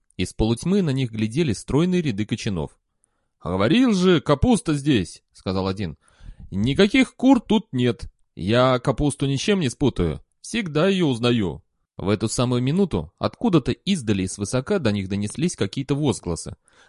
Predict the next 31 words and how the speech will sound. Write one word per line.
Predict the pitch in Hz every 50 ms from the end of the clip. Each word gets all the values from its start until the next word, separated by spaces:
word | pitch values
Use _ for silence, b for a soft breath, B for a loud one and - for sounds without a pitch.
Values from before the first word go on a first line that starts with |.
| b _
Причем | 82 90 87 - - 87 90 90
они | 95 110
приближались. | 110 - 135 139 143 165 185 180 196 139 85 69 - - - - _ _ _ _ _ -
«Слушай, | - - 110 113 117 123 113 - 117 107 95
так | - - 117 110 104 -
тебя | - 120 113 104
перетак, | - - 117 117 120 - - 120 92 - - - _
ты | 104 107
вообще | 110 113 113 104 - - - 107 90
понимаешь, | - - 90 90 90 90 92 113 147 175 180 - - - -
что | - - - 147
такое | 127 127 - - 139 127 117
лететь | 110 110 123 131 127 - 139 120 104 - -
прямо?» | - 120 123 127 120 107 95 80 71 - _ _ _ _ _ _ _ _ _ _ _ -
«Не | 90 101 117 131
надо | 143 180 214 220 170 196 180
было | 170 226 240 220 202
свешиваться | - - 175 220 240 - - 220 202 - 214 196
вправо, | - - 208 247 277 277 240
арканцлер!» | 208 185 - - - 135 135 - - 113 101 90 - - _ _ _ _ _ _ _
«И | - 90 98
куда | 87 110 113 113 120 123
нас | 123 113 104 85
занесло? | 95 98 101 98 90 - - 90 95 101 107 104 - _ _ _ -
Ни | - 92 101 120 139 156
черта | 160 - - 190 180 170 147 - 135 107 95
в | 101
этом | 104 92 104 104 101 -
тумане | 104 104 107 110 117 120
не | 120 127 123
видно!» | 107 104 98 82 82 78 80